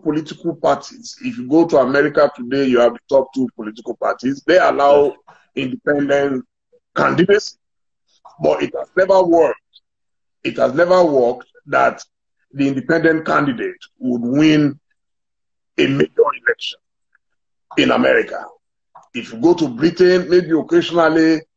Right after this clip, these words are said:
Speaker 1: you will have, uh, someone like Macron in France who will just emerge out of the blues. So what I'm saying in Nigeria today is that beyond P D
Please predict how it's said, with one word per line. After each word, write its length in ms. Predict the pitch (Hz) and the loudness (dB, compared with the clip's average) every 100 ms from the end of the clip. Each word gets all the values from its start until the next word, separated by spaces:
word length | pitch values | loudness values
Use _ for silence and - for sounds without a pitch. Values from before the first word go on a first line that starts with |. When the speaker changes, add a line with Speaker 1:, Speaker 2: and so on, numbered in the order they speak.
| _ _ | _ _
Speaker 1:
you 180 | - 117 | -8 -4
will 160 | 120 - | -2 0
have, 480 | 147 151 151 151 - _ _ - | 2 2 2 0 -4 _ _ -6
uh, 160 | 107 | -4
someone 440 | 104 151 151 151 147 | -2 0 2 4 2
like 200 | 123 117 | 0 -2
Macron 680 | 117 - 180 196 127 101 _ _ _ | -4 -2 2 2 2 -6 _ _ _
in 180 | 120 113 | -12 -8
France 460 | - 151 117 92 | -2 0 0 -4
who 160 | 135 147 | -4 -2
will 100 | 117 | 0
just 300 | 139 135 123 | 0 0 -2
emerge 460 | 120 127 143 104 123 | -4 -2 0 0 0
out 120 | 135 | 0
of 140 | 120 | -2
the 80 | 107 | -8
blues. 440 | 107 139 131 - _ - - _ - | -8 -4 -4 -6 _ -20 -20 _ -10
So 160 | - | -2
what 200 | 131 208 | 2 2
I'm 180 | 226 185 | 2 0
saying 380 | - 196 202 165 | 2 2 2 -4
in 120 | 151 | -6
Nigeria 480 | 135 131 160 165 170 | -6 -6 -2 0 0
today 440 | 131 117 147 123 - - | -6 -10 -6 -6 -8 -16
is 120 | 120 | -10
that 200 | 117 110 _ _ _ _ _ - | -6 -6 _ _ _ _ _ -12
beyond 480 | 135 147 202 208 - | -4 0 2 0 -6
P 120 | 190 | -10
D 220 | 151 180 | -10 -12